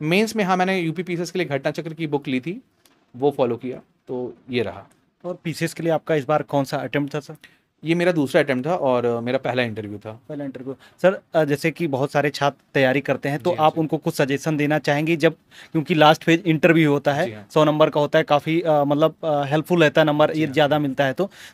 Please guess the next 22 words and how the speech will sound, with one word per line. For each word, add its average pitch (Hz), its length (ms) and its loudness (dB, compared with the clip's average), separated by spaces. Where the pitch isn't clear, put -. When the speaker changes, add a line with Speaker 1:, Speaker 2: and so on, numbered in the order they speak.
Speaker 2:
तो 185 60 4
आप 185 160 4
कुछ 208 120 -2
सजेशन 170 380 2
देना 170 200 4
चाहेंगे 170 340 0
तैयारी 151 360 2
के 170 120 -2
दौरान, 151 300 4
वो 160 140 2
किन-किन 175 400 0
चीज़ों 160 280 -2
का 160 140 2
ध्यान 143 220 -2
रखें 160 220 -2
ताकि 165 320 -2
इंटरव्यू 170 420 4
में 175 120 2
जाके 156 280 2
गलतियाँ 139 380 -2
ना 135 80 -6
हो? 123 140 -14